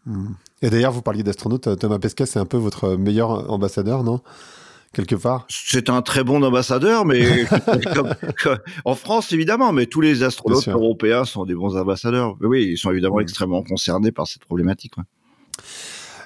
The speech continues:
Speaker 1: Mélissa, c'est un acronyme. Euh, vous pouvez nous dire ce que ça veut dire et après nous expliquer, euh, justement, enfin, nous expliquer l'acronyme et ensuite nous expliquer ce que ça veut dire.
Speaker 2: Ouais, alors, ça veut dire Micro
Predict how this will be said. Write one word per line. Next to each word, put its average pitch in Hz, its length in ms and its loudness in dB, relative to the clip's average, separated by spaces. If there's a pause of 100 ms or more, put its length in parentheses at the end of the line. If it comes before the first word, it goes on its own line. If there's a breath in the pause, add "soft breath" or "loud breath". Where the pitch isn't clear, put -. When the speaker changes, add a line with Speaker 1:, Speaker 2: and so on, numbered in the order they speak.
Speaker 1:
Mélissa, 156 300 2
c'est 147 160 0
un 104 240 2
acronyme. 127 640 -2 (580)
Euh, 110 140 2
vous 101 100 -4
pouvez 139 140 2
nous 135 80 0
dire 165 160 2
ce - 40 -12
que 147 80 -6
ça 120 140 0
veut 101 140 -2
dire 135 260 0
et 117 80 2
après 135 300 -2
nous 107 160 -2
expliquer, 117 380 -2
euh, 104 180 2
justement, 110 320 -2
enfin, 101 320 -4
nous 120 440 -2
expliquer 151 320 0
l'acronyme 139 380 0
et 127 40 4
ensuite 131 240 -2
nous 120 80 0
expliquer 117 280 -4
ce - 80 -6
que 131 80 -2
ça 117 120 0
veut 101 100 0
dire. 104 120 0
Speaker 2:
Ouais, 104 80 2 (140)
alors, 107 220 2
ça 120 140 0
veut 123 100 4
dire 135 260 2
Micro 135 680 2